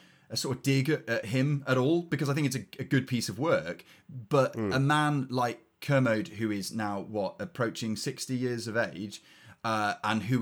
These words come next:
Speaker 1: is very known for liking sort of gently amusing work.
Speaker 2: Yeah.
Speaker 1: Uh, this is entirely in his wheelhouse. So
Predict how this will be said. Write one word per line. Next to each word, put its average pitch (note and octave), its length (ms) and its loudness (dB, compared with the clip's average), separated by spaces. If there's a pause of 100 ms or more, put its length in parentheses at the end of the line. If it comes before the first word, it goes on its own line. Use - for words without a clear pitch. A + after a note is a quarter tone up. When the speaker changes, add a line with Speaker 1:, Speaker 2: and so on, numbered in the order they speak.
Speaker 1:
is F#2+ 80 -6
very B2+ 420 0
known G2+ 440 0
for G#2 180 -6 (160)
liking G2 340 -4
sort G#2 320 -6
of F2+ 60 -6 (100)
gently G2 920 -4
amusing F#2 920 -2 (420)
work. F#2+ 720 -4
Speaker 2:
Yeah. G#2+ 100 -2
Speaker 1:
Uh, G#2+ 260 0
this C3 240 -2
is B2 100 -2
entirely B2 680 -2
in A2 100 -2
his G#2+ 160 -4
wheelhouse. A#2 420 0
So B2 160 0